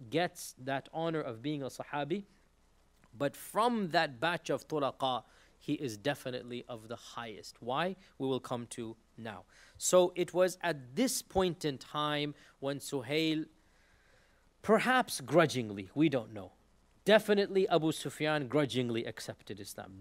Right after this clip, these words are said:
Definitely. Definitely, uh, um, so many of the other, uh, leaders of the Quraysh, um, Al-Hakam ibn As, the father of Marwan, grudgingly accepted Islam, right? The Banu Umayyah.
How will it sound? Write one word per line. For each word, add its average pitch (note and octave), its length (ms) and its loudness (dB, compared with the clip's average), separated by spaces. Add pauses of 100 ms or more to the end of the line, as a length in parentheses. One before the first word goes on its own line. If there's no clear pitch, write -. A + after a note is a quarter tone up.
(100)
Definitely. C3 640 2 (720)
Definitely, F#3 880 6 (360)
uh, C3 540 6
um, A#2 440 -4 (140)
so - 260 2
many F3 260 4
of D3+ 180 2
the D3 100 2
other, D3+ 440 4
uh, A#2 440 0 (100)
leaders C#3+ 540 4
of C3 140 -4
the B2+ 120 -2
Quraysh, C#3 540 0
um, A#2 340 -6 (260)
Al-Hakam C#3 480 -2
ibn B2 220 -2
As, C3 340 0
the B2+ 80 -12
father B2+ 300 -2
of A#2 80 -2
Marwan, A#2+ 460 -2
grudgingly A#2+ 600 -2
accepted - 480 -16
Islam, - 320 -14 (120)
right? B2 180 -8
The B2 60 -8
Banu B2 220 -4
Umayyah. A2+ 340 -10